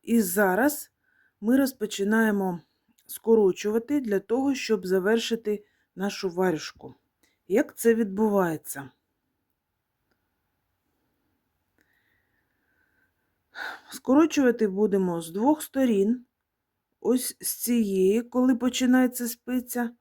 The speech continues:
а також продовжуємо в'язати і на завершенні. Таким самим чином ми в'яжемо по колу і ось так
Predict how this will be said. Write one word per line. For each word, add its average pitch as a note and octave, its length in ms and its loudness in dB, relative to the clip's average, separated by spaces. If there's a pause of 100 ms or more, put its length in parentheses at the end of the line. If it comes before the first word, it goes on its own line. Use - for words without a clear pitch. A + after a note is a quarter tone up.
(920)
а G3+ 120 -2
також C#4+ 600 0 (180)
продовжуємо G#3+ 1040 2
в'язати G#3+ 840 0 (280)
і A#3+ 120 0
на D#4 160 6
завершенні. F#3+ 960 0 (920)
Таким D#4 400 2
самим A#3 380 4
чином A3 580 0
ми A3+ 180 2
в'яжемо G#3+ 460 2
по C4 180 -4
колу F#3+ 600 -2 (760)
і C#4 240 2
ось - 340 -2
так D4+ 460 -2